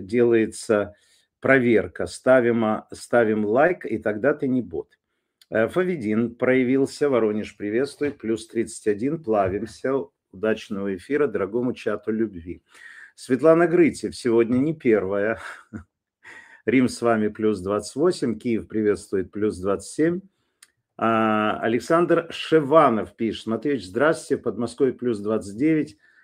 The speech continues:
Сегодня день рождения у Андрея Сахарова. Мы бы с-, им, ему бы исполнилось сто пять лет. Также сегодня родилась Любовь Полищук. Сегодня бы ей исполнилось семьдесят семь". Да, и, э,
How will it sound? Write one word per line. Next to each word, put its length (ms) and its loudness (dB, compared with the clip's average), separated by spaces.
Сегодня 480 2
день 180 0
рождения 560 0
у 40 0
Андрея 320 2
Сахарова. 680 0
Мы 180 -2
бы 280 0
с-, 160 -12
им, 300 -6
ему 460 -2
бы 480 0
исполнилось 760 0
сто 240 -2
пять 280 -4
лет. 240 -6
Также 300 0
сегодня 460 2
родилась 480 0
Любовь 400 -2
Полищук. 500 -6
Сегодня 460 -2
бы 140 -4
ей 180 0
исполнилось 640 -2
семьдесят 320 -10
семь". 220 -16
Да, 540 4
и, 360 0
э, 640 -2